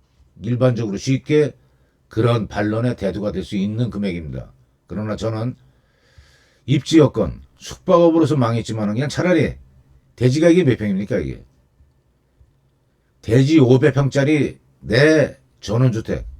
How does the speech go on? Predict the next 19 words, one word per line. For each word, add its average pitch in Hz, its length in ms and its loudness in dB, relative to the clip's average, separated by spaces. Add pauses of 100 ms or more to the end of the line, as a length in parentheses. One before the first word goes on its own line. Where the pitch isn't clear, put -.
(1500)
바닷가에 139 600 2
대한 127 240 2
추억이 139 460 0
많고 98 640 -4
바다 127 280 0
낚시도 120 360 -2
즐기시고 107 720 -2 (400)
하시는 123 380 -2
분은 117 380 -2 (720)
건물 131 320 4
면적이 131 340 4
넓적한데 110 680 -2 (800)
넓은 123 560 4
거실, 98 500 -2 (720)
뭐 135 180 2
그냥 131 440 0 (1400)
굳이 143 380 0
펜션에서 147 580 -2
아예 151 560 2